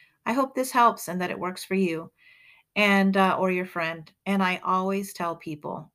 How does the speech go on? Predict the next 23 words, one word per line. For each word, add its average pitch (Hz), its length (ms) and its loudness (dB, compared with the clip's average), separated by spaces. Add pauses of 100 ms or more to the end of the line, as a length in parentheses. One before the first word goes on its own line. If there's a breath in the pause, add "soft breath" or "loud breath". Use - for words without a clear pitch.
(100)
you 180 120 -8
know 180 120 -2
what? 180 300 -4
There 180 160 -4
is 180 100 -8
always 226 440 -2
an 190 120 -4
end 180 640 -6
to 190 140 -2
this, 190 500 -4 (100)
and, 170 480 -8
um, 170 260 -4
you 208 100 -4
just 226 220 -4
need 196 160 -2
time 170 420 -4 (520)
and 180 160 -6
time 185 340 -2
to 175 140 -8
really 180 240 -2
focus 175 460 -6
on 160 180 -6
you 175 400 -6